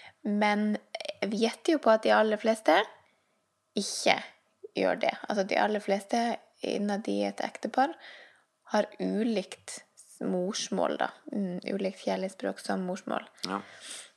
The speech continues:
Speaker 1: Og det fører jo til en del, eh, kan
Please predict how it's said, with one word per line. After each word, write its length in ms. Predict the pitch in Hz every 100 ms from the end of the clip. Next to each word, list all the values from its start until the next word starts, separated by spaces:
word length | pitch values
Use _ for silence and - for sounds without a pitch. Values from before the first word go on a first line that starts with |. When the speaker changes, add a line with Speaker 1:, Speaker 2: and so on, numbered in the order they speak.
| _
Speaker 1:
Og 160 | 220 226
det 300 | - 320 330
fører 440 | - - 226 247 220
jo 80 | 196
til 360 | - - 196 190
en 200 | - 185
del, 320 | 196 185 180 185
eh, 220 | 180 175 180
kan 400 | - 269 285 185